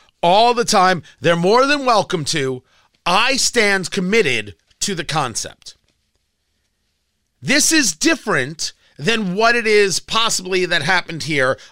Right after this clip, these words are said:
I'm not accusing the Sheraton of anything. But let's take it, uh, to a, to a, to a, uh,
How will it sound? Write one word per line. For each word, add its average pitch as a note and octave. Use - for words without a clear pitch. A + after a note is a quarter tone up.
I'm F3
not F3
accusing D3
the B2+
Sheraton B2
of G#2
anything. G2
But G#3+
let's C4
take G#3
it, F3+
uh, E3+
to F#3
a, C3+
to F3
a, D3
to C#3+
a, B2
uh, C3+